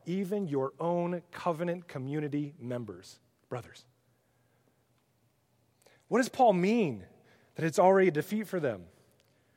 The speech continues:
In Paul's mind, to not reconcile our conflicts, to not judge rightly between brothers, and to not submit to our leadership when a conflict is not able to be resolved between the two parties,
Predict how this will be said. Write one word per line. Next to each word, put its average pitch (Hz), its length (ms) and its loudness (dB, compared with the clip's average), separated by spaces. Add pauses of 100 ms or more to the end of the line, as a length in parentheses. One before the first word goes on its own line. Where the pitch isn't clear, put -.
(540)
In 160 100 -2
Paul's 254 320 12
mind, 185 240 4
to 185 80 -2
not 202 260 6
reconcile 214 580 8
our 160 120 6
conflicts, 185 580 -2
to 180 80 -2
not 196 200 4
judge 170 200 2
rightly 190 380 4
between 156 360 -6
brothers, 160 420 2
and 143 140 -4
to 170 80 -2
not 202 220 6
submit 180 460 0
to 202 120 0
our 165 120 6
leadership 170 500 -2
when 147 120 -4
a 143 40 -8
conflict 185 720 -2 (560)
is 147 180 -4
not 185 220 4
able 185 240 4
to - 100 -8
be 156 120 -4
resolved 156 440 2
between 160 240 -4
the 156 60 -4
two 151 120 -6
parties, 170 480 -4